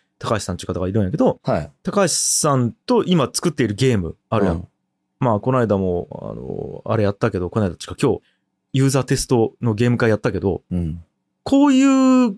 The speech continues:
Speaker 1: 流れと思うよね、それっち。
Speaker 2: うんうんうんうん。
Speaker 1: う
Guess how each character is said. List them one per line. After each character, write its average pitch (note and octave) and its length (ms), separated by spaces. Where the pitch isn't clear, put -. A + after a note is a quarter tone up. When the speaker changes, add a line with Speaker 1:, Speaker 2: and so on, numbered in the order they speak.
Speaker 1:
流 G3+ 240
れ G#3+ 60
と C#3+ 80
思 G#2 120
う - 20
よ E2 80
ね、 - 200
そ - 100
れ G2 80
っ - 20
ち。 - 220
Speaker 2:
う - 20
ん - 20
う F#2+ 40
ん F#2+ 40
う F#2+ 40
ん F#2+ 60
う - 20
ん。 E2 800
Speaker 1:
う A#2 40